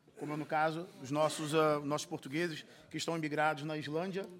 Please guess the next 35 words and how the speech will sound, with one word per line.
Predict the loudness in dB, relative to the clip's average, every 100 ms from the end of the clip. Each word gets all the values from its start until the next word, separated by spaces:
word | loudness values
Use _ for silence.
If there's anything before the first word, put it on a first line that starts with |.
| -18 -14
que | -10
tiveram | -2 2 2 2
de | -2
votar | 0 0 2 2 2 -2
na | -2
Noruega, | 0 2 2 0 -4 -8
tiveram | -6 -6
que | -6
apanhar | -6 -2 -4 -6 -14
um | -2
voo | 0
para | 4 6
ir |
votar | 6 8 10 10
na, | 8 6
na, | 4 0 0
na, | -2 -2 -2 -6 -16 -6
na | 0
Noruega. | 2 6 4 2 -6 -16 -20 -2
Ahm, | 6 8 8 6 2 -6 -18 -18 6
além | 8 8 6
disso, | 4 4 2 4
a | 4
informação | 6 6 6 4 2 8
dada | 8 8
pelo | 4 0
Serviço | 0 0 0 0 0 -2
de |
Estado | 0 6 8 8 2 -6 -14 -6
nem | 2 4 4
sempre | 4 4 2 0 2
é | 2
clara. | 6 8 8 6 -4 -18 -20 -2
Muitos | 4 4 4 2
imigrantes | 2 4 4 4 2 -4